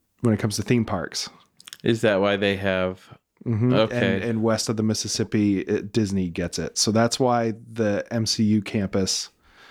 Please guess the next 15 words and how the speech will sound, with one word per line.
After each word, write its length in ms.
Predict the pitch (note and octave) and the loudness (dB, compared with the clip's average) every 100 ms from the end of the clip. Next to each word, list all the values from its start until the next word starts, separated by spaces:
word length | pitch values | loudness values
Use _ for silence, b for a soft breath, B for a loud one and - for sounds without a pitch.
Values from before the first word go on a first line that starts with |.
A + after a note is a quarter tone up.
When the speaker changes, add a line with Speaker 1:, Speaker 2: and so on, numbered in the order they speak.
| b b b b - | b b b b 0
Speaker 1:
the 120 | A#2 | 2
Avengers 380 | G#2+ A2+ A2 G#2+ | 4 2 2 -2
campus 420 | - A2 G2+ G2+ | -2 -4 -2 0
opened 300 | G#2 G2+ G#2+ | 0 0 0
up 180 | G#2+ G2 | 0 0
in 140 | G2+ | 0
Disneyland. 680 | G2 F#2+ G2 F#2 F2 E2 E2 - _ b b b b b | 0 0 0 0 -2 -4 -6 -10 _ b b b b b
And 160 | A#2 A2 | 0 2
in 240 | G2+ F#2 - _ _ | 2 -2 -8 _ _
Florida, 840 | - - C3+ C3+ C3 A#2+ A2+ G#2+ G#2 | -16 -2 2 4 4 2 2 2 0
it, 180 | G2+ A2+ B2 | -2 -6 -4
Universal 540 | B2 A#2 G#2+ G#2+ G#2 | 0 2 2 -2 -2
Studios 460 | - A2 G#2 G2 - | -2 0 2 0 0
has 560 | G#2+ F#2+ F2+ - - - B B B | 0 0 0 0 -4 -8 B B B
Hulk 480 | - - G#2+ G#2 - | -4 0 2 0 -6